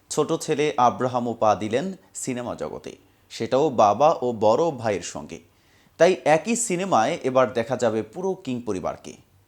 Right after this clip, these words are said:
কিন্তু কান সিনে-, কোন সিনেমায় একত্রে ভূমিকা রাখবেন কিং পরিবার এবং কবে মুক্তি পাবে সিনেমাটি, এ বিষয়ে বিস্তারিত নিয়ে কেটিভি শোবিজ থেকে আপনাদের সাথে আছি আমি মেহেদি হাসান। অ্যানিমেশন চলচ্চিত্র মুফাসার হাত ধরে প্রথমবার একসঙ্গে কাজ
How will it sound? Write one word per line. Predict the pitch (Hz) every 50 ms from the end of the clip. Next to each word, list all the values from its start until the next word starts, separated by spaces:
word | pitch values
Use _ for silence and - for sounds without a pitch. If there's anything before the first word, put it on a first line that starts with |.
| _
কিন্তু | - 117 110 - 131 131 127 - - _ -
কান | 113 104 113 120 117
সিনে-, | 120 - - 120 113 117
কোন | - - 127 127
সিনেমায় | 127 - - 123 117 110 110 110 110 - -
একত্রে | 101 104 - 131 135 - 123 131
ভূমিকা | 120 - 113 107 110 - 127 110
রাখবেন | 98 101 98 104 117 131 127
কিং | 123 - 127 127
পরিবার | 127 135 135 135 147 170 - - - - - - - _ -
এবং | 139 147 202 190 196 -
কবে | - 156 160 156 165 208
মুক্তি | 196 165 151 143 - - 156
পাবে | - 147 143 135 135
সিনেমাটি, | 135 - 139 135 131 131 127 - 87 - - _ -
এ | -
বিষয়ে | 92 104 - 117
বিস্তারিত | 98 95 - - 120 120 120
নিয়ে | 131 123 127 135 143 139
কেটিভি | 139 135 135 147 147 160
শোবিজ | - - 165 160 180 175 -
থেকে | - 170 -
আপনাদের | 151 - 127 131
সাথে | - - 113 - 120 104
আছি | 98 - - - 113
আমি | 98 95
মেহেদি | 90 98 101 101 - -
হাসান। | - - - - 92 82 - - _ _ _ _ _ _ _
অ্যানিমেশন | - 160 190 220 233 240 233 240 233 196
চলচ্চিত্র | 165 190 190 185 - 185 175 - 220 170 170 170 165 -
মুফাসার | 131 139 160 170 - 196 196 185 185 185 180 160
হাত | 143 143 143 135
ধরে | 131 127 139 143 123 104
প্রথমবার | - - 131 127 - 180 185 175 135 131
একসঙ্গে | 120 110 110 - - - 120 110 104 110 101
কাজ | - - 113 113 113 110 - -